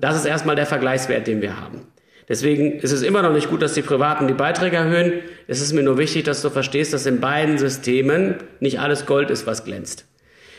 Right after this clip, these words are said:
In der privaten ist es so, und das ist eben halt das, womit die Versicherer auch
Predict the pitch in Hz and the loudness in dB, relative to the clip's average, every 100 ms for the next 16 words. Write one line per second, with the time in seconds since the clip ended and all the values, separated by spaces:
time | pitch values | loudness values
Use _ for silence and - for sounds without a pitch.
0 | - 139 147 160 165 190 220 214 208 208 | -6 0 2 2 2 2 2 2 2 0
1 | 190 202 208 214 - - _ _ _ _ | 2 2 2 0 -8 -20 _ _ _ _
2 | _ _ _ _ _ - _ _ - 127 | _ _ _ _ _ -20 _ _ 0 2
3 | 156 160 135 147 147 139 135 135 - - | 2 0 0 0 2 2 2 0 -6 -4
4 | 135 135 135 131 135 127 123 131 139 131 | -4 -2 0 0 0 -2 0 0 -2 -2
5 | 117 120 123 - | 0 0 -2 -8